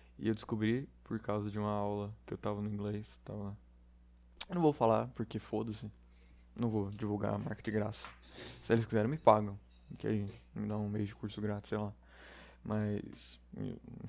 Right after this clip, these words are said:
<laughs> só isso que eu preciso. Mas, basicamente, tipo, cara, por que,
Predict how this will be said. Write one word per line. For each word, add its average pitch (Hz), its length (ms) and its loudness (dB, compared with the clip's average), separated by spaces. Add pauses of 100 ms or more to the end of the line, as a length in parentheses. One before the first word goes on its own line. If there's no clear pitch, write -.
(320)
<laughs> 185 680 -6
só 117 200 4
isso 104 240 2
que - 80 -12
eu 101 40 -6
preciso. 101 360 -4 (440)
Mas, 101 540 -2 (1000)
basicamente, 113 640 0 (280)
tipo, - 280 -10 (180)
cara, 156 480 2 (1080)
por 330 180 -14
que, - 140 -6